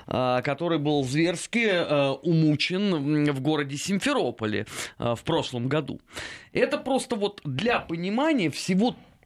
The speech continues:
того вот кризиса интеллектуального, который, э, охватывает этих людей. Вот, э, как человек, наблюдающий оппозицию на протяжении многих лет. Вот я всё время,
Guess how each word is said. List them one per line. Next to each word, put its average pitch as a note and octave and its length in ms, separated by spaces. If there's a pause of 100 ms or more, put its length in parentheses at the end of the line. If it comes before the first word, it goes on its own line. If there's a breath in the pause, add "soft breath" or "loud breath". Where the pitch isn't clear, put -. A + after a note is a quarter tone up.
(120)
того G3 300
вот C#3 260 (140)
кризиса E3+ 640
интеллектуального, C#3 880
который, F3 500
э, - 60
охватывает C3 1160
этих C#3+ 340
людей. D3 360 (440 loud breath)
Вот, - 340
э, C#3+ 400
как D#3+ 160
человек, G#3+ 380
наблюдающий A2+ 1700
оппозицию C#3+ 840
на D3 180
протяжении B2+ 600
многих B2 440
лет. F2+ 180
Вот G2+ 160
я E3+ 140
всё - 240
время, A#3 420